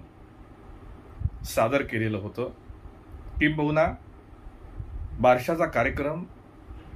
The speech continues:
त्यावेळी या गाण्याशिवाय साजरा व्हायचाच नाही.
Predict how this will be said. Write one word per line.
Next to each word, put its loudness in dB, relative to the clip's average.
त्यावेळी 2
या 4
गाण्याशिवाय 0
साजरा 0
व्हायचाच -4
नाही. -12